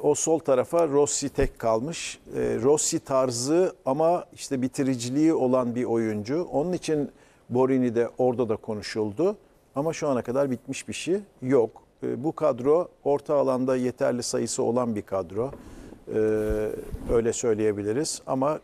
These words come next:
kanatlarda. Bir de hocanın tabii oyun felsefesine <clears throat> uygun olması gerekiyor. Hoca,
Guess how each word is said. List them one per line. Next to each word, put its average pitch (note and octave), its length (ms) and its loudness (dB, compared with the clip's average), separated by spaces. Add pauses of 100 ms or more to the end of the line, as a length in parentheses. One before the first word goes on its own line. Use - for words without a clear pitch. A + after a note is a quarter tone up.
(120)
kanatlarda. B2 760 -2
Bir E3+ 80 0
de F#3 60 4
hocanın F3+ 440 2
tabii F3+ 260 4
oyun F3 280 4
felsefesine E3 880 0
<clears throat> - 40 -16
uygun B2 300 2
olması A2 420 0
gerekiyor. A2 500 0
Hoca, D3+ 320 2